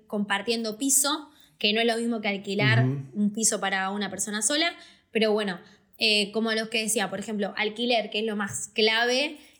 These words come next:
Speaker 1: está aumentando muchísimo. Entonces, eh, hice un video para otros amigos también creadores de contenido hace nada y les dije que la habitación, eh, la estaba alquilando por tres cincuenta.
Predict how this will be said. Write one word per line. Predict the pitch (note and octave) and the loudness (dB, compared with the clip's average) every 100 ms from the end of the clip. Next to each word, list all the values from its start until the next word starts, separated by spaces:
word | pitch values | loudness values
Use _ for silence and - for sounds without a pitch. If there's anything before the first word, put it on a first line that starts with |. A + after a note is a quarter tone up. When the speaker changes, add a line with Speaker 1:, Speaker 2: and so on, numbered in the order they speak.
| - | -6
Speaker 1:
está | A3 - C#4 | -4 0 -2
aumentando | B3+ A#3 G#3 G#3 B3 C#4 D4 D4 A3 | 0 -4 -4 -2 -2 -2 -4 -6 -6
muchísimo. | G#3+ G#3 A3 - - F3 - - | -4 -4 -4 -6 -8 -12 -10 -4
Entonces, | G#3 G#3+ G#3 G#3 F3+ F3+ - _ _ - | -2 0 0 0 -2 -6 -12 _ _ 0
eh, | A3 G#3 G3+ G3 - - | 4 6 4 0 -6 -4
hice | B3+ B3+ | 0 4
un | B3+ | 4
video | B3+ C4 B3 | 2 0 0
para | G#3+ G3+ G3 | 0 0 0
otros | G#3+ A3+ A#3+ A3 - | 0 0 -2 -2 -4
amigos | G3+ A3 A#3+ A3+ A3 | -4 0 0 0 -2
también | G#3 G#3+ G#3+ G#3+ | -2 -2 -4 -4
creadores | G3+ G3 G#3+ A3+ | -2 -2 -2 -2
de | G#3 | -6
contenido | G#3 G#3 G#3+ B3 B3 | -8 -6 -4 -2 -2
hace | G3+ G3 G3+ | -4 -6 -6
nada | G3+ B3 C#4+ E4 E4+ - _ _ | 0 0 2 -2 -4 -12 _ _
y | A3+ | 0
les | G#3 G#3 | 2 2
dije | A#3 A3+ | 2 0
que | G#3+ G3+ - | 0 -2 -2
la | G#3+ G3 | -2 -2
habitación, | G3 G3+ G3 - A#3+ B3 C#4 D4 - - | -2 -6 -6 -4 -2 -2 -4 -6 -14 -4
eh, | G#3 G3 | 0 0
la | G3 | 0
estaba | F#3 G#3+ G#3+ | -2 -2 -2
alquilando | G#3+ A3 A3 A#3 A#3+ A3+ | -2 -2 -2 0 -2 -2
por | G#3 G3+ G3 | -4 -6 -6
tres | G3+ G#3+ | -2 -2
cincuenta. | A3 G#3 B3+ C4 C4 D#4 | -2 0 2 2 2 0